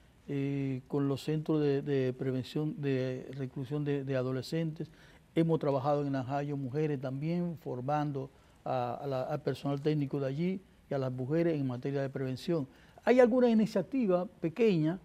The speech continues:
pero es que deberíamos tener una política pública que promoviera el que en cualquier prisión que haya una persona con adicción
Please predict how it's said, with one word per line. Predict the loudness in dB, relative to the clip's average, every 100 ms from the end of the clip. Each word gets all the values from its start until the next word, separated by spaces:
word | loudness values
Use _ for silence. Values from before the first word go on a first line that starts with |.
| -16 _ _ _
pero | 6 6 4 -4 -4
es | 2
que | 6
deberíamos | 8 8 6 6 4
tener | 2 0 2 2 0 -2 -16 -20 _
una | 0 4 4
política | 6 2 0 -2 -2
pública | 0 0 0 -2 -2 -4 -4 0
que | 4 4 2 -12 _ _ _ _ _ _ _
promoviera | 10 12 12 8 8 8 8 8
el | 6
que | 4 2
en | 2
cualquier | 6 6 6 2 2 2
prisión | 2 -2 2 0 2
que | 4
haya | 4 2
una | 0
persona | -2 -2 -2 -2
con | 0 0
adicción | -2 -2 -2 -4